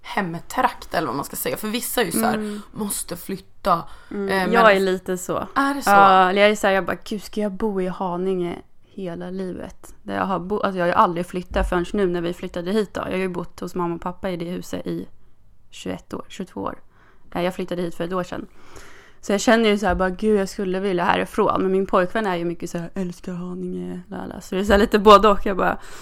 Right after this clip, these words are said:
Speaker 2: "Kan vi inte bara flytta lite till Tyresö, kanske?"
Speaker 1: <laughs>
Speaker 2: Vi börjar så och så fortsätter vi. Men ja, men jag trivs här. Jag har ju mina kompisar här, så, och familj och
Speaker 1: Mm.
Speaker 2: min syrra som är min bästa vän och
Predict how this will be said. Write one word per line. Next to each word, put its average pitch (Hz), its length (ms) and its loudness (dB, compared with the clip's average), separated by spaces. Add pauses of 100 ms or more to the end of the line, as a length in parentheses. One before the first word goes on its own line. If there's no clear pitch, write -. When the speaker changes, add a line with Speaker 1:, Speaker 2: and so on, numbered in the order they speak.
(140)
Speaker 2:
"Kan 254 200 -4
vi 262 60 0
inte - 180 -6
bara 311 140 4
flytta 254 360 -2
lite 254 440 0
till 233 200 -8
Tyresö, 311 600 8 (140)
kanske?" - 400 4 (280)
Speaker 1:
<laughs> - 240 -4
Speaker 2:
Vi 240 180 2
börjar 311 340 10
så 277 300 6
och 254 80 2
så 285 140 0
fortsätter 254 580 -6
vi. 185 160 -4 (500)
Men 196 140 2
ja, 190 260 6 (180)
men 196 160 2
jag 220 140 2
trivs 247 300 2
här. 180 120 2
Jag 180 100 4
har 208 100 6
ju 196 60 4
mina 175 160 4
kompisar - 360 -2
här, - 300 -6
så, 190 220 -6 (580)
och 202 60 -4
familj 170 560 0
och - 100 -2 (300)
Speaker 1:
Mm. 160 220 -10
Speaker 2:
min 185 180 -2
syrra 170 320 -4
som 175 200 -4
är 175 80 -2
min - 120 -4
bästa 180 280 -8
vän - 280 -8
och 190 100 -10